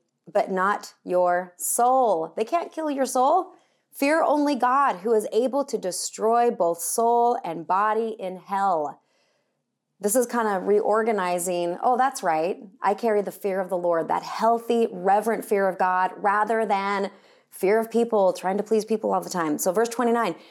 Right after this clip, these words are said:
"You can buy two sparrows for only a copper coin, yet not even one sparrow falls from its nest without the knowledge of your Father." So God's eye is, is on the sparrow, right?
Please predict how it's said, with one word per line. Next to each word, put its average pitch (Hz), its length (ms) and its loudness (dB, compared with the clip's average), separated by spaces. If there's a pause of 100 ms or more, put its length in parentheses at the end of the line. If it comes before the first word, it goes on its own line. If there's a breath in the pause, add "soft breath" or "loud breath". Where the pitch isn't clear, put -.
(100)
"You 262 220 0
can 294 240 2
buy 233 300 2
two 269 300 -4
sparrows 254 680 0
for 196 240 -2
only 226 280 -2
a 185 120 -2
copper 190 400 -2
coin, 202 480 -2 (260 loud breath)
yet 214 260 2
not 269 320 0
even 254 440 2
one 254 260 2
sparrow 240 540 -2
falls 233 500 0
from 226 160 -2
its 214 180 -6
nest 214 360 -2
without 196 280 0
the 185 80 0
knowledge 233 520 2
of 180 180 -2
your 185 140 -2
Father." 165 800 -4 (520)
So - 180 0
God's 214 480 2
eye 202 200 0
is, 175 240 -8 (100)
is 180 140 -2
on 190 160 2
the 226 80 2
sparrow, 277 460 0
right? 220 460 -2